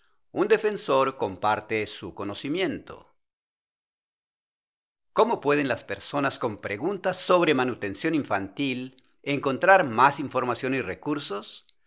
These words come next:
Muchos oyentes inspiraron esta pregunta. Un abogado dice que los recursos pueden variar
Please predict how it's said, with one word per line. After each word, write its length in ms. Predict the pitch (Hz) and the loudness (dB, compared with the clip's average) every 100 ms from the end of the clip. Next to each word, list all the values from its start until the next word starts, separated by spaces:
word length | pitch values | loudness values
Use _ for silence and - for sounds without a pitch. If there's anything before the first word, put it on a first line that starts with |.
| _ _ _ | _ _ _
Muchos 360 | 95 101 143 160 | -12 -6 -4 -2
oyentes 580 | 175 196 - 139 139 139 | 0 0 0 2 0 0
inspiraron 920 | 110 - 92 104 110 113 110 107 - | -8 -10 -6 0 2 2 -4 -6 -6
esta 360 | 127 120 - 110 | -4 -4 -4 -2
pregunta. 680 | 104 80 - - - - - _ _ _ _ _ | -4 -6 -16 -18 -18 -18 -20 _ _ _ _ _
Un 160 | 98 117 | -6 0
abogado 480 | 123 117 127 127 127 | 2 4 4 4 2
dice 340 | 180 - 147 | -2 -2 -4
que 120 | 113 | -2
los 120 | 101 98 | -4 -4
recursos 600 | - 160 151 - 120 - | -4 -4 -4 -4 -8 -8
pueden 340 | - 110 143 | -4 -2 2
variar 640 | 170 180 143 131 131 - | 2 4 6 6 2 -12